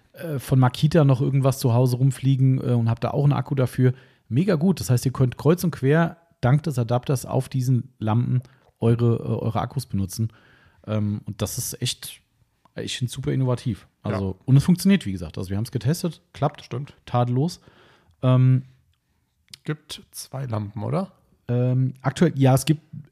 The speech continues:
Speaker 1: theoretisch viel mehr. Also
Speaker 2: Mhm.
Speaker 1: heißt viel mehr. Es gibt ja richtige, die Strahler, die wie die, ähm, äh, äh, na, Multimatch aussehen, aber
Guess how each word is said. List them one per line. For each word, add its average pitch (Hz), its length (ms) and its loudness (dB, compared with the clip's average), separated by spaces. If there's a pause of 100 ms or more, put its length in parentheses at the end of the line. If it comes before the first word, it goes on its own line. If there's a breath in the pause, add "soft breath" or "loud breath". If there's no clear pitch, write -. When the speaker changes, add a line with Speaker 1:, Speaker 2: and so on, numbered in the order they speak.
(140)
Speaker 1:
theoretisch 131 560 2
viel 147 220 0
mehr. 156 460 4
Also 117 180 -2
Speaker 2:
Mhm. 117 60 0
Speaker 1:
heißt 135 100 -2
viel 135 160 0
mehr. 151 180 2
Es 127 100 -6
gibt - 160 -10
ja 117 60 0
richtige, 110 440 -2
die 104 120 -12
Strahler, 131 420 0
die 120 140 -4
wie 117 80 -4
die, 107 260 -4
ähm, 101 400 -4 (760 soft breath)
äh, 101 40 -6
äh, 92 600 -6
na, 120 140 -2 (360)
Multimatch 151 560 2 (160)
aussehen, 151 760 0
aber 127 340 0